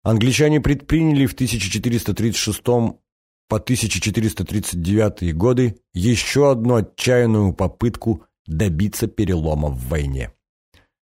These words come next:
Пока шёл сбор средств и подготовка войска для отправки во Францию,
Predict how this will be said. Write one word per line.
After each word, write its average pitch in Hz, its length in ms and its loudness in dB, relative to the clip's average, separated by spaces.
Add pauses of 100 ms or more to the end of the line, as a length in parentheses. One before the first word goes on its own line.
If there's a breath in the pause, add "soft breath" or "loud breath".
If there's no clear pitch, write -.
(720)
Пока 135 240 2
шёл 135 320 2
сбор 101 400 2
средств - 720 -4
и 95 60 -2
подготовка 104 600 -2
войска 107 600 0
для 90 180 -2
отправки 95 460 -2
во 82 100 0
Францию, 113 640 -2